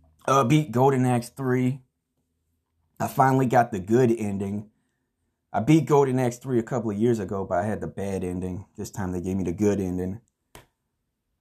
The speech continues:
I don't see what the difference was. I was like, I busted my ass playing this game.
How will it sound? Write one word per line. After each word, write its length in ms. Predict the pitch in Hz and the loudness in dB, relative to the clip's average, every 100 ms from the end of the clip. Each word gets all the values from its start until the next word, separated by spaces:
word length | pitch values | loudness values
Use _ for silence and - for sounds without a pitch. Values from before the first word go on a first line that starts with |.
| - | -8
I 100 | 104 | -2
don't 120 | 98 | -2
see 200 | - 104 | -2 -2
what 160 | 101 92 | -2 -2
the 100 | 76 | -6
difference 500 | 101 98 - 85 76 | -4 -6 -4 -8 -6
was. 300 | 87 85 85 | -6 -6 -6
I 80 | |
was 180 | 85 78 | -8 -6
like, 240 | 78 73 - _ _ _ - | -6 -8 -10 _ _ _ 0
I 120 | 123 | 2
busted 420 | 127 127 123 120 | 4 2 2 0
my 260 | 110 104 113 | 2 2 2
ass 220 | 117 107 | 0 -2
playing 300 | - 101 98 | -6 -8 -6
this 180 | 95 - | -8 -10
game. 420 | 98 95 98 | -10 -8 -8